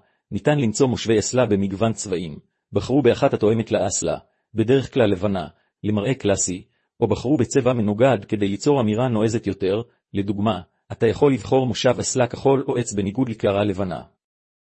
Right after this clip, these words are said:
כמובן שזה תלוי בבחירה שלכם, על טעם וריח אין להתווכח. הסר את מכסה הברגים,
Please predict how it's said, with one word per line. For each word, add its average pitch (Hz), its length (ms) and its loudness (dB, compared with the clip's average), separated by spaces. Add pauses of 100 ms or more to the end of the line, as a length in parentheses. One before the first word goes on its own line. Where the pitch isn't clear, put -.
(200)
כמובן 107 420 0
שזה 95 240 -2
תלוי 113 300 2
בבחירה 107 440 -2
שלכם, 90 480 -4 (300)
על 104 100 -4
טעם 131 260 2
וריח 113 360 2
אין 131 180 -2
להתווכח. 92 680 -6 (600)
הסר 123 260 4
את 110 120 0
מכסה 104 340 0
הברגים, 95 520 -2